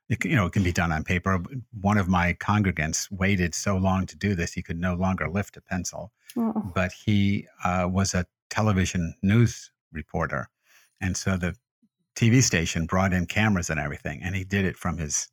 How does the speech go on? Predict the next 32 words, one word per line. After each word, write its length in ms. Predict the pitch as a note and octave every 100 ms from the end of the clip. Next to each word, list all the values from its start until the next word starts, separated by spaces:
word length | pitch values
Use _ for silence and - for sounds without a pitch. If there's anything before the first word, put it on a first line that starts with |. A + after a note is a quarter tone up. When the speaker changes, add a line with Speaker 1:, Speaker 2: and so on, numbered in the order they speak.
| _
Speaker 1:
deathbed. 540 | - A#2 - - - - _ -
Speaker 2:
Hmm. 380 | G#3+ G3+ F#3 F3
Speaker 1:
And 380 | F2+ F2 F2+ F2+
we 160 | F#2+
actually 320 | G2+ G2+ E2 D#2+
played 420 | - G2+ A2+ G#2+
it 120 | D2
at 120 | A2+ F#2+
his 180 | F2
funeral. 360 | - G#2 F#2+ D#2+
He 80 | -
spoke, 400 | - - F#2+ - _ _ _
he 60 | F2+
was 100 | E2+
talking 340 | - D3 F#2 D#2+
to 120 | E2
his 160 | C#2+
kids, 340 | - F2+ D2 -
but 200 | F2+ -
he 100 | F#2
spoke 380 | - - F#2 -
to 100 | F2
the 120 | E2
congregation 760 | F2+ E2 D#2 D#2+ F#2 - E2+
and 180 | B1+ - -
said 180 | D#2
what, 160 | D#2+ D2+ _ -
what 160 | D#2
really 220 | F#2 E2 D2+
matters 460 | D#2 F#2 F2+ -
to 100 | -
him. 220 | - -